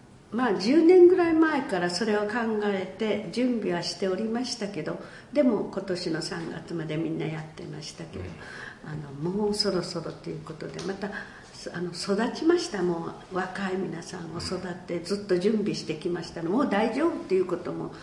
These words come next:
Speaker 1: あって、
Speaker 2: うん。
Speaker 1: その予約を受けて、で、前はもう遠い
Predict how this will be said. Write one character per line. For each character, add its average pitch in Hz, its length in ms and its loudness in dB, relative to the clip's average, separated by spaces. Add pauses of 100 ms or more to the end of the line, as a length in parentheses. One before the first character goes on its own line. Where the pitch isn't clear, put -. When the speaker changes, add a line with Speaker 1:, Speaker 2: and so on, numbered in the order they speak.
(260)
Speaker 1:
あ 233 60 -6
っ - 20 -4
て、 - 320 -2
Speaker 2:
う 330 60 2
ん。 339 100 -4 (300)
Speaker 1:
そ 165 140 -8
の 156 120 -6
予 160 160 -2
約 165 400 -4
を 214 80 -4
受 - 220 -10
け 156 40 -10
て、 - 140 -12
で、 247 140 -4 (320)
前 226 320 0
は 170 140 -2
も 170 120 -4
う - 80 -4
遠 285 460 0
い 285 260 -2